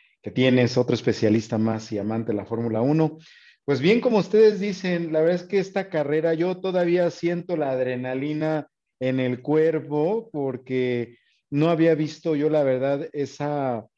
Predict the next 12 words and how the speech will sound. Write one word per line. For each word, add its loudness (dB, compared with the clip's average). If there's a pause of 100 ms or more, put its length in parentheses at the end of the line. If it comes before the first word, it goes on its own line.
(440)
es, -4
eh, -12
que, -6
que, -8 (240)
primero, 4
creo 6
que 2
los 0
tres -2
pilotos -2
que -4
fueron, 0